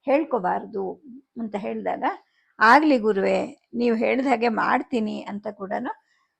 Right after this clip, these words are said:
ಆ, ನರಸಿಂಹಯ್ಯ ಭದ್ರಯ್ಯನಿಗೆ ಹೇಳ್ತಾನೆ. "ನೋಡು, ಗುರುಗೆ ಮೋಸ ಮಾಡ್ಬೇಕು ಅಂತ ಏನಾದ್ರೂ ನೀನ್ ಮನಸ್ಸು ಮಾಡಿದ್ರೆ ನಿನ್ ಬೆನ್ ಹಿಂದೆ ಇರುವಂತಹ ಅಲಿಯೋ ಬೇತಾಳ ನಿನ್ನನ್ನ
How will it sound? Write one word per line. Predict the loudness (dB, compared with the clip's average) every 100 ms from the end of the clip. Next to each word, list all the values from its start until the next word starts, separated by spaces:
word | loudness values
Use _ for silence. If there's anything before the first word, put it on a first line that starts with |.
| _ _ _ _ _ _
ಆ, | 2 2 2 -2
ನರಸಿಂಹಯ್ಯ | -4 -2 -2 -2 -2 -2 -4 -4
ಭದ್ರಯ್ಯನಿಗೆ | -4 -2 -4 -4 -6 -8
ಹೇಳ್ತಾನೆ. | -8 -6 -6 -8 -8 -8 -8 -12 _ _ _ _ _
"ನೋಡು, | -2 2 2 0 -12 -6
ಗುರುಗೆ | -2 0 0 2 0
ಮೋಸ | 0 -2 0 2
ಮಾಡ್ಬೇಕು | 4 4 4 2 0 -2
ಅಂತ | -4 -2
ಏನಾದ್ರೂ | -2 -2 -2 -2 -2 -4
ನೀನ್ | -6 -8 -6
ಮನಸ್ಸು | -6 -6 -8 -8
ಮಾಡಿದ್ರೆ | -4 -2 0 -2 -2 -6 -6 -10 _ _ _ -4
ನಿನ್ | -2 0 2
ಬೆನ್ | 2 2 0
ಹಿಂದೆ | 0 0 2 0
ಇರುವಂತಹ | 0 -2 2 2 0 -4 -2 0 -2 -4
ಅಲಿಯೋ | -6 -2 0 0
ಬೇತಾಳ | 0 -2 0 0 0 -4
ನಿನ್ನನ್ನ | -6 -8 -6 -6